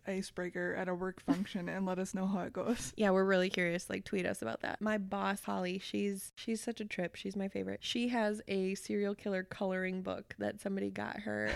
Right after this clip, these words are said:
Speaker 2: and, like, it's hilarious and
Speaker 1: Uh-huh.
Speaker 2: so fucked up at the same time. Those kinds of people I really appreciate.
Speaker 1: Yep.
Speaker 2: Like, it's not funny.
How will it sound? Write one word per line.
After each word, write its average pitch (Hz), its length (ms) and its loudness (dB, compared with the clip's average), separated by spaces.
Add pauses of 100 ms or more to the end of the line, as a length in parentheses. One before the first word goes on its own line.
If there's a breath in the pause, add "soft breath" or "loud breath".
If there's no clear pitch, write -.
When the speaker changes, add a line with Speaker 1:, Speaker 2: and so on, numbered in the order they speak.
(120)
Speaker 2:
and, 196 300 2
like, 185 280 -2
it's 214 240 0 (100)
hilarious 214 880 2
and - 140 6
Speaker 1:
Uh-huh. 214 120 2
Speaker 2:
so - 480 0
fucked - 320 -4
up 101 160 -2
at 104 100 -4
the - 120 -4
same - 240 -6
time. - 360 -2
Those 226 420 2
kinds 311 300 0
of 294 160 0
people 240 580 -2 (180)
I 208 120 0
really 202 320 2
appreciate. - 640 -6
Speaker 1:
Yep. 208 180 -2
Speaker 2:
Like, 208 220 4
it's 233 260 2
not 196 440 2
funny. - 600 -6